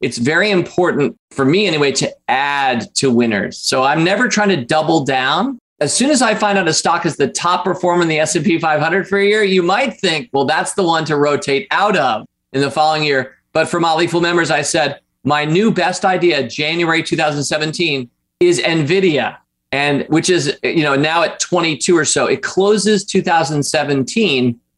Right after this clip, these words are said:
at fifty-two. So it basically more than doubles again. And to bring this long story to a quick ending, two thousand eighteen, tough year for Nvidia.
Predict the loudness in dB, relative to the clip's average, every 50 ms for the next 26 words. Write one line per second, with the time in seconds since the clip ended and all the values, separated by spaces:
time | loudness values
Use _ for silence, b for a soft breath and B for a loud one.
0 | _ -4 -4 -4 -4 -6 -2 0 0 0 2 0 -2 -2 0 0 0 0 0 -4
1 | -10 _ _ _ _ _ -4 -2 0 0 0 0 0 -2 -2 0 0 0 0 0
2 | 0 -2 -2 0 0 0 0 0 0 -4 -6 _ _ _ _ _ 0 2 2 2
3 | 2 0 0 0 0 0 0 2 2 0 0 0 -2 -2 -2 -2 -2 -6 -10 -16
4 | _ _ _ -4 -2 0 -2 -2 -2 -6 -12 _ -4 -2 0 2 2 2 2 2
5 | 0 0 -2 -4 -2 0 2 2 4 4 4 4 4 4 2 0 0 0 0 2
6 | 2 2 2 0 -2 0 0 0 0 0 -2 -2 -2 -2 -2 -4 -4 -2 -2 0
7 | 2 2 2 0 0 -4 -6 -10 -14 _ _ _ _ _ _ _ 0 2 2 2
8 | 2 2 2 2 2 2 2 0 0 -2 -4 -2 0 2 2 2 0 0 -4 -2
9 | 0 0 0 2 2 2 2 0 0 -4 -10 _ _ _ _ _ _ _ _ -8
10 | -4 -2 -2 -2 0 0 2 2 2 2 0 0 0 0 0 0 0 0 2 2
11 | 2 2 0 -2 -4 -6